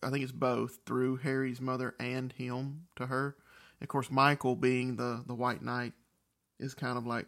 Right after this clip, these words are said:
you know, "If you've made a bargain with her on your own will, I can't protect you. Like, you know, that's, that's between you and her." So Harry tricks her and kind of, like, acts like he's being compelled to, to follow her.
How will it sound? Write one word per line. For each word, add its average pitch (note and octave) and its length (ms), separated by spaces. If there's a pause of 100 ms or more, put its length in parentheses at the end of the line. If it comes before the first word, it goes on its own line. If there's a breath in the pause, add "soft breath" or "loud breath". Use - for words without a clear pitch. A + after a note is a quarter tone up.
(100)
you B2 60
know, A#2 140
"If B2 180
you've F3 200
made D#3+ 240
a C3+ 40
bargain C#3 360
with B2+ 120
her B2+ 260
on B2+ 80
your B2 180
own A#2+ 200
will, B2+ 340 (380 loud breath)
I C3+ 80
can't C#3+ 240
protect - 420
you. - 160
Like, D2+ 260
you G#2+ 120
know, E2+ 180
that's, - 440
that's - 280 (280)
between B2+ 300
you B2+ 220
and A#2+ 140
her." A#2+ 260 (1800 loud breath)
So - 140
Harry F3 280
tricks C#3 420
her C3+ 360
and B2 160
kind B2+ 300
of, A#2+ 260 (220)
like, - 240 (1120)
acts C3 300
like B2+ 160
he's B2+ 180
being B2 440 (160)
compelled B2 640 (760)
to, - 280
to - 80
follow B2 380
her. A#2+ 260